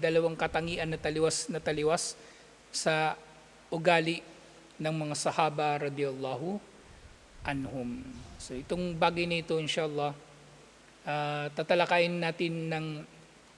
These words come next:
ah, meron tayong palaging pag-, pagsangguni doon sa mga nangyari sa kasaysayan kasi kailangan natin kumuha ng aral sa kanila.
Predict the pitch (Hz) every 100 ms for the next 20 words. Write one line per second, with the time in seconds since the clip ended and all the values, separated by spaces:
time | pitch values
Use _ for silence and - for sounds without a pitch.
0 | - - - - - - - - - 156
1 | 151 170 180 180 185 180 180 175 175 170
2 | 170 180 175 - 165 160 170 - - -
3 | - - - - - - - - - -
4 | - - 165 - 175 165 180 175 - 170
5 | 160 170 165 165 165 165 165 156 - -
6 | 156 151 147 160 151 143 143 143 165 156
7 | 147 156 - - - - - - - -
8 | - - 185 220 220 220 214 202 202 190
9 | 185 180 165 165 160 151 147 156 147 139
10 | 127